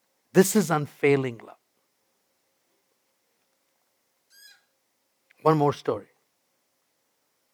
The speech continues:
New Testament this time. To show you that it's all the same, doesn't change.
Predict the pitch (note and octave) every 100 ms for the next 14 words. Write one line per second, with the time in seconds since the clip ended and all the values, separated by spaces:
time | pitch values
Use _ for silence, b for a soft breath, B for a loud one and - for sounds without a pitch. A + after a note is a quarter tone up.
0 | _ - D3+ - - - F#2+ - - -
1 | _ _ _ _ _ _ - - C#3+ D3+
2 | C3+ A#2 - A#2+ C3 C#3+ D3 C#3+ - B2
3 | - A2+ B2 - A2+ - _